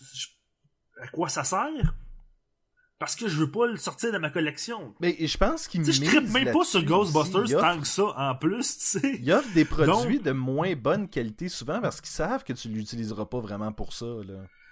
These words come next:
Speaker 1: Ben exactement. Donc j'ai fait, non, regarde, je vais l'utiliser. De tout, tu sais, quand, quand tu prends des affaires qui ont une deuxième utilité, mais qui a une thématique geek, ben au moins c'est utile. Mais quand tu les gardes emballées, des f-, c'est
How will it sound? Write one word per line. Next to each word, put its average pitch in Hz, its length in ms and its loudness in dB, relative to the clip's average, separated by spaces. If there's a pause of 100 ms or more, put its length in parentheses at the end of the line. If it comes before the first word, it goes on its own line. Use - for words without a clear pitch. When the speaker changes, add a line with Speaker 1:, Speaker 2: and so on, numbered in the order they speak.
(280)
Speaker 1:
Ben 127 100 -4
exactement. 202 500 0
Donc 170 220 0
j'ai 139 100 2
fait, 160 200 0
non, 123 180 -4
regarde, 127 260 -6
je 110 60 -8
vais 107 140 -8
l'utiliser. 117 580 -6
De 160 100 -6
tout, - 140 -16 (100)
tu 160 140 -6
sais, 143 80 -6 (720)
quand, 196 180 -8
quand 247 160 0
tu - 100 -12
prends 262 240 -6
des 165 180 0
affaires 196 340 -4
qui - 140 -6
ont 175 120 0
une 160 140 -2
deuxième 160 680 4
utilité, 156 720 -2 (380)
mais 156 240 -2
qui - 140 -10
a 120 40 -10
une 127 100 -12
thématique 135 640 -6
geek, 190 520 -4
ben 127 280 -4
au 139 140 2
moins 131 260 0
c'est - 160 -4 (160)
utile. 180 580 -4
Mais 135 220 -4
quand 214 260 -8
tu - 140 -10
les 131 140 -4
gardes 156 260 -4
emballées, 131 440 -4
des 135 180 -4
f-, - 120 -18 (280)
c'est - 200 -14